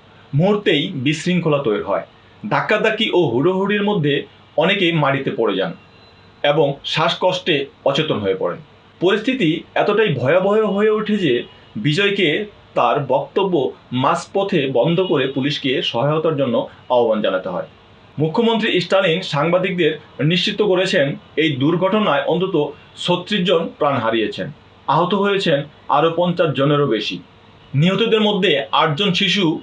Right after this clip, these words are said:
ও ষোলো জন নারীও রয়েছেন। জরুরি সেবার অংশ হিসাবে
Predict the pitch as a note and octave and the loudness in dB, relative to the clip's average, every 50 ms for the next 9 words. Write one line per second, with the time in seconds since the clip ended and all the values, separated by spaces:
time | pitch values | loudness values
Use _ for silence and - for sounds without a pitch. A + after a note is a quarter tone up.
0 | - - D#3 D3 C#3+ C#3 C3+ - - - - - - F3 F3+ F#3 F3 E3+ E3+ E3 | -6 -2 0 0 0 0 -4 -6 -10 -20 -12 -6 -2 0 0 2 2 2 2 2
1 | F3+ E3+ D3+ C#3 D3 D3+ D#3+ D3+ C3 A#2 A2 G2+ G2+ - G#2+ G2 F2+ - - - | 2 2 2 2 2 2 2 2 2 2 0 0 -2 -4 -6 -8 -10 -10 -16 -20
2 | - - - - - - - - - - C3+ B2 C#3 E3+ F3 G#3 G#3+ A#3 A3+ - | -20 -20 -20 -20 -20 -20 -20 -20 -14 -10 -6 -2 0 0 2 2 2 2 0 0
3 | G#3+ A3 A3 A3 A3 - - - F#3+ F3+ A3+ A3+ A3+ G#3 C4 A#3+ G#3 F3 D3+ E3 | 0 2 2 2 2 2 2 0 0 0 -2 -2 0 0 0 2 2 2 2 0
4 | F#3 F#3+ | 0 -2